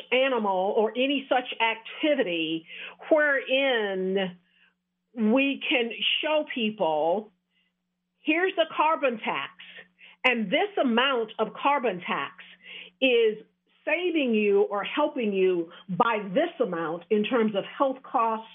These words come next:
or in terms of other economic cost that they can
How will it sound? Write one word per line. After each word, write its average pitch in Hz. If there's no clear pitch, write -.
or 214
in 208
terms 220
of 202
other 208
economic 202
cost 190
that 208
they 214
can 185